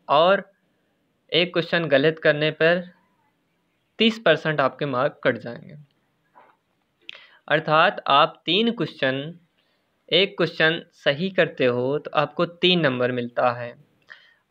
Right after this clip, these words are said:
और एक क्वेश्चन आप, तीन क्वेश्चन आप गलत करते हो तो आपका एक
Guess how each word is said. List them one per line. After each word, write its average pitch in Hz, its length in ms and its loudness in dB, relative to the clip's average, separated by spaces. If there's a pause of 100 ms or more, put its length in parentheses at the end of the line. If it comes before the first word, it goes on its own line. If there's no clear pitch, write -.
और 190 380 2 (1600)
एक 214 260 2
क्वेश्चन 185 380 0
आप, 160 280 2 (1080)
तीन 202 200 0
क्वेश्चन 180 400 0
आप 160 180 2
गलत 147 280 2
करते 135 360 0
हो 131 260 0 (600)
तो - 60 -10 (120)
आपका 170 760 2 (220)
एक 185 280 2